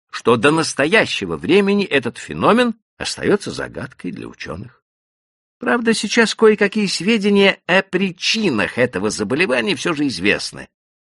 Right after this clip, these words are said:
Например, медики уверены, что эта болезнь может возникнуть в случае нарушения баланса коллагенового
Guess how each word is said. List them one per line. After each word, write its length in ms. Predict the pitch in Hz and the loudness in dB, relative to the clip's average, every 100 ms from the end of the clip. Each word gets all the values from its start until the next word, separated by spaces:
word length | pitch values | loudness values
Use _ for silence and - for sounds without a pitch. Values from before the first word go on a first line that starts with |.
| _ - | _ -2
Например, 400 | 107 123 131 131 | 2 4 4 4
медики 320 | 127 113 104 | 2 0 0
уверены, 640 | 104 104 147 139 101 92 _ | 0 2 4 2 0 -4 _
что 180 | - - | -4 0
эта 180 | 107 110 | 2 4
болезнь 380 | 110 147 123 101 | 2 2 0 0
может 380 | 123 127 123 | 2 2 2
возникнуть 640 | 110 92 98 156 147 147 120 | 0 0 0 0 0 -4 -4
в 100 | - | -8
случае 560 | - 131 160 - 147 | -2 -2 0 2 2
нарушения 720 | 147 135 123 - 120 147 147 | 4 2 0 -2 0 2 2
баланса 680 | 127 131 127 156 143 - 139 _ - | 4 2 2 0 0 -2 -2 _ 0
коллагенового 1040 | 151 123 92 170 185 185 180 175 180 | 4 4 4 2 4 4 4 4 2